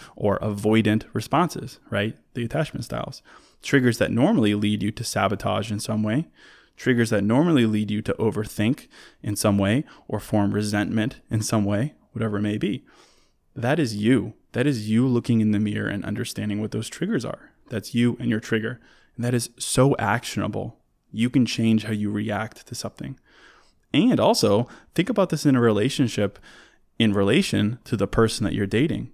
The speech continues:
What triggers them? What might their attachment style be? And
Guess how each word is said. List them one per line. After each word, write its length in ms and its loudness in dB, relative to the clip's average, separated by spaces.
What 140 -2
triggers 420 -2
them? 460 -2
What 160 2
might 220 0
their 160 4
attachment 460 -4
style 320 -8
be? 260 -12
And 300 2